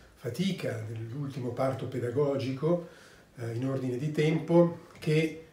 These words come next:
ha avuto un, un inizio abbastanza travagliato, uscito nel dicembre del diciannove. Voi sapete, eh, cosa è successo nel frattempo,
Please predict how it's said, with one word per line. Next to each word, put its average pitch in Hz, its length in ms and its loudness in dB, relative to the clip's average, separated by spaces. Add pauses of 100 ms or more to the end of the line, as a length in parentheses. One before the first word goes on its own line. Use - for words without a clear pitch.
(360)
ha 156 100 2
avuto 151 680 4
un, 135 920 0 (100)
un 131 60 -2
inizio 147 320 2
abbastanza 135 400 0
travagliato, 127 920 2 (380)
uscito 143 540 -2
nel 120 560 -2 (800)
dicembre 147 500 0
del 117 100 -2
diciannove. 135 800 2 (420)
Voi 139 160 -2
sapete, 123 720 -2
eh, - 120 -10
cosa 135 280 -4
è - 20 0
successo 131 600 -2
nel 120 120 -2
frattempo, 117 840 -2